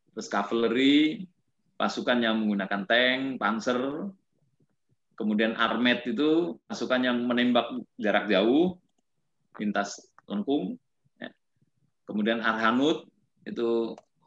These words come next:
artileri pertahanan udara yang menyerang, eh, pesawat-pesawat terbang. Kemudian ada zeni. Zeni itu konstruksi,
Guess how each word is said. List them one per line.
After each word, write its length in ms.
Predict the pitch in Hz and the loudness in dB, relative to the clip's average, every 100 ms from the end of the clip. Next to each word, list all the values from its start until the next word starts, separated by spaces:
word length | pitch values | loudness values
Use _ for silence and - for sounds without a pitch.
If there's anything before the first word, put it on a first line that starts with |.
| - | -16
artileri 560 | - 104 - 113 117 117 | -8 -6 -2 0 0 -2
pertahanan 480 | 110 110 107 110 117 113 | -4 0 0 0 0 0
udara 400 | 113 117 135 120 | 2 2 0 -2
yang 160 | 113 | -4
menyerang, 640 | 113 113 113 113 113 104 104 - - _ - | -4 -2 0 0 -2 -6 -8 -14 -20 _ -16
eh, 320 | 98 95 95 | -12 -10 -10
pesawat-pesawat 720 | 107 101 98 - 98 104 104 _ _ _ _ _ _ | -6 -6 -6 -8 -6 -6 -10 _ _ _ _ _ _
terbang. 560 | - 98 98 113 - 220 - _ _ _ _ _ _ - - | -8 -2 0 -2 -4 -8 -10 _ _ _ _ _ _ -20 -8
Kemudian 320 | 104 107 110 | -2 0 0
ada 320 | 110 107 104 | 0 2 2
zeni. 560 | 101 120 123 147 180 208 _ _ _ _ _ _ _ - | 0 0 2 2 2 -4 _ _ _ _ _ _ _ -2
Zeni 400 | 107 107 120 123 | 2 2 2 2
itu 560 | 131 147 151 156 151 156 _ _ 139 | 4 4 4 2 0 -6 _ _ -4
konstruksi, 760 | 120 - 135 - 139 101 92 | -2 -2 -4 0 0 0 -4